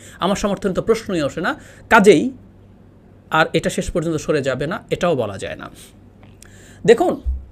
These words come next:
ওবায়দুল কাদের এই জবাবটাও হাস্যকর। ওনার ভাই এবং একজন না, দুজন, ওনার ভাগ্নেও আছেন,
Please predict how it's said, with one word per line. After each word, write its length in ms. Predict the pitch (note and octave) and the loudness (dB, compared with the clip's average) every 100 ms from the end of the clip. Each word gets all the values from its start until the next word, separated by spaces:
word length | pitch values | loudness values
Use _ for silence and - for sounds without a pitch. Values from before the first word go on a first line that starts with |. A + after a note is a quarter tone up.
| - | -2
ওবায়দুল 300 | A3 C4+ C4+ | 6 6 6
কাদের 220 | C4+ C4 | 4 6
এই 100 | C4+ | 4
জবাবটাও 400 | G3 G3 A#3 C#4+ | 4 2 2 -2
হাস্যকর। 380 | B3 G#3+ F#3+ C3 | -2 -4 0 0
ওনার 160 | D#3 E3+ | 0 -2
ভাই 260 | F#3 A3 | 2 4
এবং 240 | G#3+ F#3 E3 | 4 2 0
একজন 280 | E3 G3 | -2 0
না, 100 | F3 | -2
দুজন, 280 | B2 F#3 E3+ | 0 0 0
ওনার 160 | B2+ C#3 | -2 -4
ভাগ্নেও 380 | E3 D#3+ F#3 D3 | -4 -2 -4 -4
আছেন, 360 | A#2+ - G#3+ | -6 -6 -8